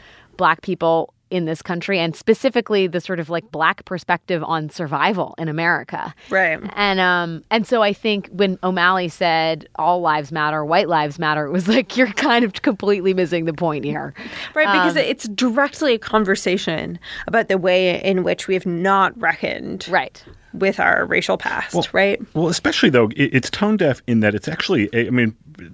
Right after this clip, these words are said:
Speaker 3: but besides Ta-Nehisi's book, I mean, it, it's been about a couple of pretty resonant years on this issue. I
Speaker 2: Yeah.
Speaker 3: mean, even, like, reason, I mean,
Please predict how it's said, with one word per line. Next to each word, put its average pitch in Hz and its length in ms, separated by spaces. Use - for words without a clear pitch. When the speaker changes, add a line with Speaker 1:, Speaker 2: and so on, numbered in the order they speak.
Speaker 3:
but 127 160
besides 294 320
Ta-Nehisi's 104 640
book, 82 340
I - 20
mean, 104 200
it, 143 160
it's 151 160
been 302 180
about 135 340
a 120 60
couple 190 340
of 117 120
pretty 226 180
resonant 107 480
years 87 380
on 71 160
this 71 200
issue. 85 260
I - 20
Speaker 2:
Yeah. 95 200
Speaker 3:
mean, 135 140
even, 180 300
like, 151 200
reason, 170 280
I - 20
mean, 139 140